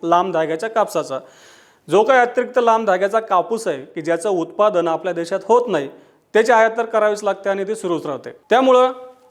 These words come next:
आपला कापसाचा भाव जोपर्यंत आंतरराष्ट्रीय बाजारात स्वस्त आहे, तोपर्यंत आपल्याकडं कापसाची आयात होण्याची शक्यता खूपच कमी आहे.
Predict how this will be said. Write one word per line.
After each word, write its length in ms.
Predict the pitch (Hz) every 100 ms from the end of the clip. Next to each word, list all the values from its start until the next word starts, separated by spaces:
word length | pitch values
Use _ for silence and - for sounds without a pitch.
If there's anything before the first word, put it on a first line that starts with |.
| -
आपला 360 | 143 156 233 247
कापसाचा 580 | 240 208 185 202 202 214
भाव 240 | 180 185
जोपर्यंत 440 | 160 170 185 196 185
आंतरराष्ट्रीय 520 | 170 170 185 185 190
बाजारात 300 | 175 170 185
स्वस्त 380 | 185 226 226 240
आहे, 160 | 165 156 - - -
तोपर्यंत 460 | 226 233 226 220 220 226 220 165
आपल्याकडं 480 | 160 208 208 208
कापसाची 480 | 202 185 - 196 196
आयात 240 | 175 185 185
होण्याची 300 | 175 170 180
शक्यता 400 | 165 165 165 185
खूपच 280 | 165 202 202
कमी 260 | 214 185
आहे. 80 | 131